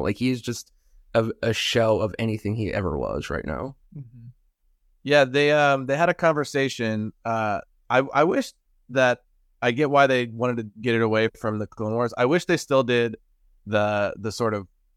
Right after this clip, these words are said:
Speaker 3: World War Two intros and also the little fortune cookies at the beginning, like a, a little saying. 'Cause, um, but the, the line that sort of gave way to what would have been that blue text was, uh,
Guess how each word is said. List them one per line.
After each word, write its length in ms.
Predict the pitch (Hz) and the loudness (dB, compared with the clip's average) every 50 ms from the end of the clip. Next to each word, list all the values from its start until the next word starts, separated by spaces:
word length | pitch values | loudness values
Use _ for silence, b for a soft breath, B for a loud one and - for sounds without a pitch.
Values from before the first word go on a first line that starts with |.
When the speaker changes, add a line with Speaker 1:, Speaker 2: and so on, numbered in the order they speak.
| _ _ _ _ _ _ _ - | _ _ _ _ _ _ _ -6
Speaker 3:
World 240 | 123 139 147 147 139 | -2 0 0 2 2
War 120 | 135 131 | 0 0
Two 200 | - - 151 151 | 0 0 0 2
intros 500 | 143 143 143 - 156 151 147 147 139 - - | 2 0 0 0 2 2 2 0 -2 -4 -4
and 120 | 120 120 117 | -4 -2 0
also 320 | 120 120 - - 127 117 | 0 0 0 0 -2 -2
the 360 | 107 110 107 107 107 107 107 107 | 0 0 0 0 -2 -2 -2 0
little 220 | 117 117 110 104 | 2 2 2 0
fortune 360 | - - 135 127 - 139 131 | 0 -2 -2 -2 0 -2 0
cookies 420 | - 143 131 - 131 135 131 117 - | 0 0 0 0 -2 -4 -4 -4 -4
at 160 | - 113 - | -6 -6 -4
the 60 | 120 | -4
beginning, 500 | 104 117 107 113 113 113 113 110 113 110 | -4 -2 0 2 2 2 2 2 0 0
like 200 | 101 98 101 95 107 | 0 0 0 0 -2
a, 160 | 101 98 - - | -4 -4 -4 -6
a 60 | 107 | -4
little 160 | 104 98 95 | -4 -4 -4
saying. 440 | - - 107 104 107 107 107 107 104 - _ _ _ _ _ _ _ _ 127 - | -4 -2 -2 0 0 0 -2 -6 -8 -10 _ _ _ _ _ _ _ _ -6 -2
'Cause, 380 | 135 123 117 113 104 - - - _ - | 0 0 0 0 -2 -8 -14 -18 _ -2
um, 440 | 120 120 117 113 110 107 107 107 104 | 2 4 4 4 4 2 0 -4 -6
but 180 | 120 95 - | -8 -4 0
the, 200 | 127 120 117 117 113 | 0 0 0 0 -2
the 120 | 113 117 113 | -2 0 2
line 260 | 120 127 147 160 151 | 4 4 4 4 2
that 120 | 139 107 | 0 -2
sort 200 | - 139 127 117 | 0 0 2 2
of 180 | 117 107 98 - - - - - | 2 2 0 -4 -12 -20 -14 -6
gave 200 | - 117 110 98 | -2 0 0 0
way 200 | 101 110 110 107 | 2 2 2 2
to 120 | - - 101 | 0 0 0
what 200 | 104 104 95 101 | 0 0 0 2
would 160 | 104 107 107 | 2 0 0
have 100 | 101 87 | 0 0
been 180 | 107 101 101 98 | -2 -2 -2 -2
that 200 | 98 98 82 98 | -2 -2 -2 -2
blue 160 | 101 101 87 | -4 -4 -4
text 340 | - - 101 98 - - - | -2 0 0 0 -2 -4 -6
was, 320 | 98 95 92 87 - - _ _ _ _ _ _ _ _ _ _ _ _ _ _ - | -6 -6 -6 -8 -12 -18 _ _ _ _ _ _ _ _ _ _ _ _ _ _ -8
uh, 380 | 110 107 104 101 98 98 87 | -6 -4 -4 -4 -4 -6 -6